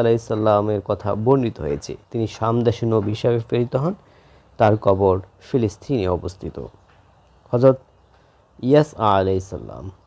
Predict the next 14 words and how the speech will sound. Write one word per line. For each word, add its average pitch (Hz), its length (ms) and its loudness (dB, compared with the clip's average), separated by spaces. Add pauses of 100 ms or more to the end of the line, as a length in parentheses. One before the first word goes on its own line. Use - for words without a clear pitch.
(340)
তার 113 140 4 (140)
নাম 117 200 4 (440)
আল 110 120 2 (100)
ইয়াসা, 113 320 0 (600)
তিনি 143 200 6
ইয়াকুব 135 360 4
আলাইহিসসালামের 127 680 4
বংশধর 127 540 2
ছিলেন। 139 240 0 (140)
তার 110 120 4 (140)
কবর 98 320 4 (180)
ফিলিস্তিনে 110 560 -6 (100)
অবস্থিত। - 380 -16 (800)
জুলকিফল 127 640 0